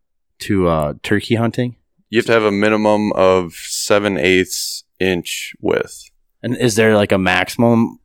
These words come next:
Speaker 1: length? I thought I
Speaker 2: I
Speaker 1: heard something you couldn't be over, like,
Speaker 2: it's
Speaker 1: three inches or something.
Speaker 2: It's two inches for big game, but it doesn't say anything about it for, for turkeys.
Speaker 1: For turkeys?
Speaker 2: So I think you can use a little bit longer. Like,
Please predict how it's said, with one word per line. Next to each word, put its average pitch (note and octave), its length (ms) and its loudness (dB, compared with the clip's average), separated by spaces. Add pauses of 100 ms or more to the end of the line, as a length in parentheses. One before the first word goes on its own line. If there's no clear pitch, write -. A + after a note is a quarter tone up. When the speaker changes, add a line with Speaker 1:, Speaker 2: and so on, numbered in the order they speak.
Speaker 1:
length? A#2+ 440 0 (240)
I G2+ 80 -4
thought C#3 240 4
I A2+ 60 4
Speaker 2:
I B2+ 40 6
Speaker 1:
heard A2+ 100 -4
something A#2 200 0
you G#2+ 80 0
couldn't G#2+ 240 -4
be A2 120 2
over, G#2+ 220 4
like, F#2+ 180 2
Speaker 2:
it's B2 120 6
Speaker 1:
three A2 200 2
inches G#2 320 0
or E2+ 100 -4
something. - 420 -10
Speaker 2:
It's A#2 240 2
two F3 260 4
inches C#3 360 0
for G#2+ 160 0
big G#2 280 0
game, F#2 500 0 (680)
but G2+ 200 2 (100)
it G2+ 120 -2
doesn't G#2 240 2
say G#2+ 160 0
anything G2 280 2
about F2+ 260 2
it F2+ 80 -6
for, E2+ 480 -4 (280)
for - 160 -8
turkeys. - 440 -10
Speaker 1:
For F#2 60 -12
turkeys? F#2+ 540 -8
Speaker 2:
So - 180 -2
I F#2+ 60 2
think G#2+ 240 -4
you G2 120 -4
can F#2 140 -6
use F2+ 240 -4
a E2+ 40 -6
little F2 160 0
bit E2 160 0
longer. E2+ 200 0
Like, F#2 240 -2